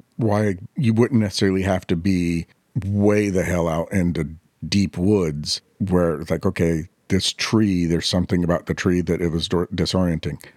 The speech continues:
I'm just trying to figure out something. Something to explain your, um, not reasoning. That's not the word I'm looking for.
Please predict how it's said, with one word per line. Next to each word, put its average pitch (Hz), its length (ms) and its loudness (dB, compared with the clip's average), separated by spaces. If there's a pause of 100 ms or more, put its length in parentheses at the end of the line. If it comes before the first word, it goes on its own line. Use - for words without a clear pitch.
(120)
I'm 82 180 0
just - 300 -6 (200)
trying 110 420 0
to 101 40 -2
figure 107 340 -2
out 104 160 -4
something. 104 400 -6 (140)
Something 120 460 2
to 95 80 0
explain 82 1040 0
your, 78 500 -2 (300)
um, 82 420 -2 (280)
not 101 260 -2
reasoning. 71 480 -4 (200)
That's - 180 -6
not - 140 -8
the 60 100 -10
word 62 100 -6
I'm 62 120 -6
looking 62 260 -10
for. 71 240 -6